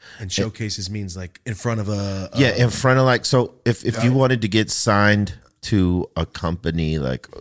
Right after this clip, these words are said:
Speaker 2: or, or, like, whether it's a publishing company or agency or management firm or a record company, you would sometimes do these showcases. And, you know, that was set up by whoever your manager was at the time.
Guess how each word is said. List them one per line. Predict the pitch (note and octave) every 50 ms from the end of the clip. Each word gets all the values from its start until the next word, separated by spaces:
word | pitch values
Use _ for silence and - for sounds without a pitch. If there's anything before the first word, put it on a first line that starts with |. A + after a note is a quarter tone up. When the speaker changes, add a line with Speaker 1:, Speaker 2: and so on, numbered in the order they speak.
| G1+ - -
Speaker 2:
or, | G1+
or, | G1+ - A#1 C2 D2 - C2+ D2+ D#2 - -
like, | D#2 D#2+ -
whether | - D#2+ E2 D2 D#2 D2+ D2+
it's | - -
a | -
publishing | - - F#2+ D#2+ C#2+ E2 - - D#2 C#2+
company | - - D#2+ D2+ - D2 D#2 D2+
or | D2 C#2 - -
agency | - D2+ D#2 C#2 D#2 D2 - - C#2+ C#2
or | C#2 C2
management | C2 D#2 D#2 D#2+ D#2 D2 C2 D2 D2+ D#2 D#2 D2 - - _ _ - - - - - _ _
firm | _ - - - F#2 E2+ E2+ E2+ E2 E2 C#2+ -
or | - D#2 D2+ D2 D#2 D#2 D#2+
a | E2
record | E2 F#2+ G#2 A2 - F#2+ E2 -
company, | - F2+ D#2+ C#2+ - D2+ C#2+ D2+ C#2+ C2+ - _ _ _ - _ _
you | - F2 F#2+ F2+
would | F2+ E2+ C#2 - _ _
sometimes | _ - - G2 F2 F2 F2+ - G2 G2 F2+ F2 E2+ E2 -
do | - - E2+ E2
these | D#2 F#2 E2+ D#2+ -
showcases. | - - A#2 A#2 G#2+ - - F2+ E2+ D2 - - D#2 D2 - - _ _ _ _ - - - _ _ -
And, | F2+ F2 F2 E2 - - _ _ _ _ _ _ _ _ _ _ _ _ _ _ _ _
you | _ G2+ G2 F#2
know, | F2 E2+ E2+ D#2 - _ _ _ _ _
that | - G#2 A2 G#2+
was | G2+ F#2+ -
set | - A2 G2
up | F#2+ F#2+ F2+ C2+ D2+
by | F#2 F2 E2+ E2+ E2 C#2 - _ _ -
whoever | - G#2 G2 F#2 F2+ F2+ F2
your | E2+ D#2 D#2
manager | D2+ D#2 D2+ D#2 D#2+ D#2+ D#2+ D#2 D2+ D#2+ E2
was | D#2 D2 D2 D2+ D2 D2+
at | C2 -
the | - -
time. | _ - - C#2 A1+ A1 G#1 G1+